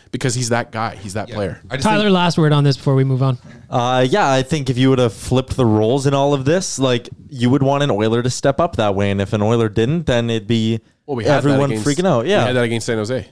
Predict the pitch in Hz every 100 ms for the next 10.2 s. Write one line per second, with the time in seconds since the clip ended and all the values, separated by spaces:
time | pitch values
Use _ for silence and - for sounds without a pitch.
0 | - 226 139 120 143 143 143 123 127 -
1 | 160 139 143 180 170 - 127 110 - 113
2 | - 101 110 135 160 - 143 143 - 117
3 | 139 123 135 147 147 143 - 143 156 160
4 | 110 98 151 - 131 143 143 143 131 127
5 | 147 151 - 151 202 - _ _ - 120
6 | 120 117 107 110 120 123 120 98 127 120
7 | 117 110 - 147 156 180 175 180 175 151
8 | 160 160 131 123 - 117 110 - _ _
9 | 117 120 127 120 123 131 127 117 107 98
10 | 85